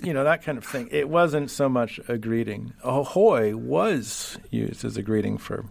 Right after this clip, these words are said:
at least a hundred years prior to the advent of the telephone, but it was chiefly a, a nautical greeting.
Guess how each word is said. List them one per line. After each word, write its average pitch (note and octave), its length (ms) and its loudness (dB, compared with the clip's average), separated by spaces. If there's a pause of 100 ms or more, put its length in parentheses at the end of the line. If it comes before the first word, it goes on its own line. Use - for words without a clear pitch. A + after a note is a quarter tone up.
(100)
at - 80 -4
least G#2+ 180 -8
a F#2 60 -2
hundred G2+ 260 -2
years G2 380 2 (320)
prior F#2+ 320 2
to - 160 -12
the - 140 -4
advent F#2 320 -2
of G2+ 80 -4
the G2+ 60 -10
telephone, B2+ 440 2
but A2+ 140 -6
it - 20 -10
was A#2+ 160 -4
chiefly - 420 -6
a, - 80 -6 (200)
a A#2 40 -2
nautical F#2 520 0
greeting. - 480 -8